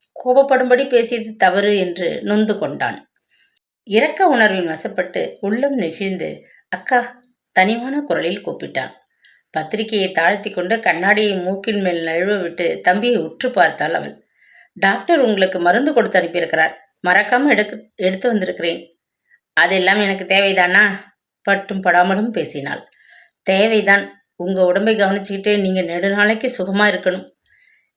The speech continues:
"இந்த உடம்பை கல்லால் கட்டி சாந்தால் பூசி இருக்கா?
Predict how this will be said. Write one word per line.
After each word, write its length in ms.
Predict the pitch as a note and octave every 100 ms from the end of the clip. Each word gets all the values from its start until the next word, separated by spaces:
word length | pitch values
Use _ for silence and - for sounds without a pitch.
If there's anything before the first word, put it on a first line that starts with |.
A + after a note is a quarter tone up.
| _
"இந்த 360 | F#3 F#3 F#3+
உடம்பை 460 | F#3 G3+ G#3+ A3 A3
கல்லால் 480 | G#3+ G3+ A#3 B3 A#3
கட்டி 260 | G#3+ G#3+
சாந்தால் 580 | A#3+ A3 G#3+ A#3+ A#3+ G#3
பூசி 240 | G#3+ G#3+ G3+
இருக்கா? 640 | - F#3 G3+ G#3+ F#3+ -